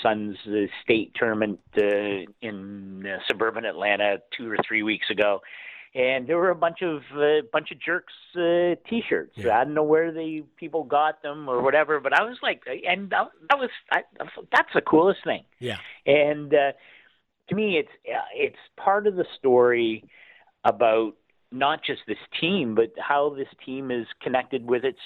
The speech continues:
Speaker 1: fan base. And, you know, this is, it's been a long, hard road here. And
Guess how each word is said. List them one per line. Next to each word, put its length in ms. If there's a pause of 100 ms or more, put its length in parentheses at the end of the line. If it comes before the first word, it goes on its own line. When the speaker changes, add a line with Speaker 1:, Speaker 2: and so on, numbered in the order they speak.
(320)
Speaker 1:
fan 260
base. 260 (160)
And, 420 (480)
you 100
know, 200
this 200
is, 120 (560)
it's 120
been 120
a 80
long, 760
hard 640
road 460 (100)
here. 280 (160)
And 580